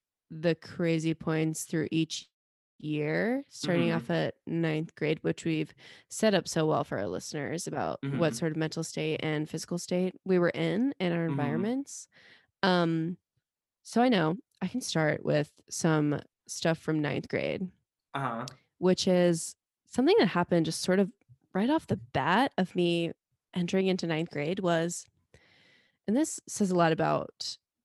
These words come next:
Speaker 1: the people I was going to school with, um, is I walk into school one day with my friend at the time, and she said, "Did you hear the news?"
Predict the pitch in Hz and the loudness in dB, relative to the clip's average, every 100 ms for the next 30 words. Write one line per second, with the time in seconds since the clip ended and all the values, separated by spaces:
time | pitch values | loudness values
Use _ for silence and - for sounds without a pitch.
0 | - 170 - 160 147 151 - - 170 - | -8 -4 -4 0 0 0 -2 -6 -6 -6
1 | - 135 - 190 - - 165 156 - - | -4 -4 -4 -6 -8 -4 -2 -2 -6 -12
2 | 214 _ _ - - _ - 196 196 185 | -12 _ _ -20 -20 _ 0 4 4 2
3 | 202 - - 190 202 214 269 - 196 185 | -2 -8 -2 2 2 2 -2 0 0 0
4 | 165 160 165 170 175 175 165 147 143 185 | 0 0 0 -4 -2 0 0 0 -4 -8
5 | - 180 175 - 165 131 92 202 - _ | -6 -6 -4 -2 -2 -2 -4 -6 -8 _
6 | _ _ _ _ - 196 190 - 190 190 | _ _ _ _ 2 6 6 4 2 2
7 | 170 175 180 180 165 165 185 - - - | 2 0 0 -2 0 0 -2 -4 -10 -14
8 | - - | -14 -14